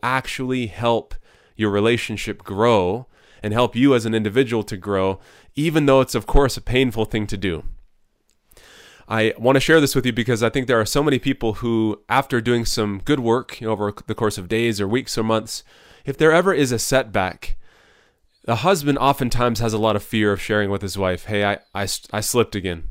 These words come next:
I relapsed. I went back to pornography. I struggled." And it's difficult because, of course, for a few reasons. Number one, they don't want to cause a problem. They don't want to hurt her. They don't want there to be fighting and conflict in the relationship.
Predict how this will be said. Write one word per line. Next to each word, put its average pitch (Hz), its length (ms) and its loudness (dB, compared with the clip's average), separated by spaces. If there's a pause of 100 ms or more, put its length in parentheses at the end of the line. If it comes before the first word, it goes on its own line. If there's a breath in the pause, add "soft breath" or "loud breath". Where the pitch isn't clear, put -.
(100)
I 95 80 -4
relapsed. 107 440 2
I 98 60 -2
went 104 160 -2
back 101 220 0
to 101 80 -6
pornography. 98 500 -2
I 90 80 -4
struggled." 101 560 -2 (580 soft breath)
And 101 460 -4 (320)
it's 120 180 -6
difficult 139 500 0
because, 110 360 -2
of 95 120 -12
course, 147 360 4
for 117 180 2
a 107 60 2
few 160 200 0
reasons. 107 360 0
Number 117 160 4
one, 120 180 2
they 104 120 2
don't 117 200 2
want 113 120 -2
to 110 40 0
cause 110 280 0
a 101 60 -6
problem. 92 440 -2
They 98 80 -6
don't 104 180 0
want 110 140 -2
to 98 100 -4 (500 soft breath)
hurt 117 260 0
her. 110 340 -4 (260)
They 107 80 -4
don't 113 160 -2
want 117 160 -2
there 110 80 -2
to 107 80 -2
be 101 100 -6
fighting 110 360 -2
and 98 120 -6
conflict 101 480 -2
in 98 60 -6
the 92 80 -6
relationship. 87 680 -8